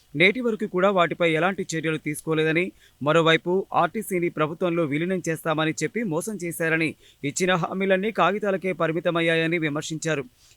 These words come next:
ఇచ్చిన హామీలపై ప్రజల తరపున ప్రభుత్వాన్ని నిలదీసే వ్యక్తి శాసనమండలిలో ఉండాలని, అలాంటి వారు చట్టసభల్లో ఉంటే నిరుద్యోగుల హామీలు నెరవేరుతాయని అన్నారు. ఇటీవల జరిగిన పార్లమెంటు ఎన్నికల్లో సైతం ప్రధాని మోడీ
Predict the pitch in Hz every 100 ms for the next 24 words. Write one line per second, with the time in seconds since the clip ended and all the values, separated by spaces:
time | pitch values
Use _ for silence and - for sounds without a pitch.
0 | 151 151 190 190 165 175 180 185 220 180
1 | 165 180 180 160 165 165 151 151 175 175
2 | 165 160 160 160 165 147 151 170 147 -
3 | - - 175 190 254 240 190 175 175 143
4 | 147 160 160 170 180 _ _ - 143 180
5 | 180 180 180 180 - 180 180 156 165 170
6 | 170 160 214 175 170 160 190 175 165 160
7 | 160 170 196 156 160 190 180 170 160 156
8 | 147 151 131 - - - 156 196 226 226
9 | 190 190 185 180 165 185 208 202 185 180
10 | 165 175 165 170 170 226 185 170 165 170
11 | 165 170